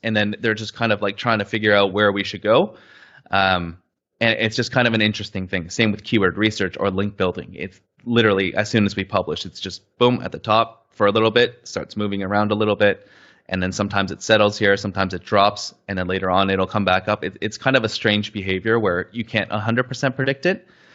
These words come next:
but at the same time, it comes down to the performance of the video, which is something that I, I really like.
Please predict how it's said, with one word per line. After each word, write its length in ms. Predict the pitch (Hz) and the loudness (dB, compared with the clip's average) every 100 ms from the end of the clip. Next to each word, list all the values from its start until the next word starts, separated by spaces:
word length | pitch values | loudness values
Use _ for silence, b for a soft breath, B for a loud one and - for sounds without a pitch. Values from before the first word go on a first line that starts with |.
| b b b | b b b
but 120 | - | 2
at 100 | 110 | 2
the 60 | 107 | 2
same 260 | - 110 104 | 0 2 2
time, 520 | 110 101 98 101 101 _ _ _ _ | 0 2 0 -2 -10 _ _ _ _
it 140 | 110 | -2
comes 200 | 120 107 | 0 2
down 180 | 107 101 | 2 0
to 80 | 101 | 0
the 100 | 98 | -6
performance 460 | - - 92 90 | -6 -2 0 0
of 60 | 92 | -2
the 80 | 87 | -2
video, 300 | 90 87 78 | -2 -2 -2
which 200 | 76 - | -4 -6
is 140 | 90 | -6
something 320 | - 95 95 | -4 -4 -4
that 160 | 90 87 | 0 2
I, 260 | 87 87 90 - | 4 2 0 -6
I 80 | - | -4
really 260 | 90 90 87 | -2 0 0
like. 440 | 82 - - - | -2 -4 -14 -20